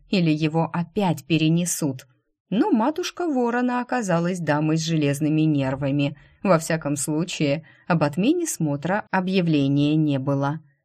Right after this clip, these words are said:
Когда я пришла в малый зал, то там уже обнаружился целый выводок придворных дам, которые при виде меня сморщили свои благородные носики. Я окинула их взглядом, прикидывая,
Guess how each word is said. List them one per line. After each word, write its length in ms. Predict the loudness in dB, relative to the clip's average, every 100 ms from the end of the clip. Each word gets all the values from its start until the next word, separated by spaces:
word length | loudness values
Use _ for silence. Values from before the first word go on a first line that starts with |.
| _ _
Когда 260 | 0 2 2
я 160 | 2
пришла 420 | -2 -4 -4 -4 -2
в 60 |
малый 340 | -2 0 0 -2
зал, 400 | -2 -2 -2 -8
то 120 | -4 -2
там 280 | 0 0
уже 200 | 0 0
обнаружился 880 | -4 -2 0 0 0 -4 -6 -6 -8
целый 440 | -6 -2 0 0 0
выводок 520 | 0 0 -2 -4 -2
придворных 640 | -2 -2 -2 -2 -2 -2
дам, 320 | -2 -2 -4 -8 _ _
которые 580 | -4 0 2 2 2 -2
при 220 | 2 2
виде 300 | 2 0 2
меня 520 | 2 2 2 0 -4 -8 _
сморщили 760 | -8 -2 0 0 -4 -6 -4 -4
свои 380 | -2 0 0
благородные 800 | -2 -2 0 0 0 0 0 2
носики. 720 | 2 2 0 -2 -6 -6 -8 -8 _ _ -4
Я 140 | 0 0
окинула 440 | 0 0 2 0
их 180 | -4 -6
взглядом, 640 | -6 -2 -2 -2 -2 -4 -6 _ -2
прикидывая, 800 | -2 0 -6 -4 -2 -2 -4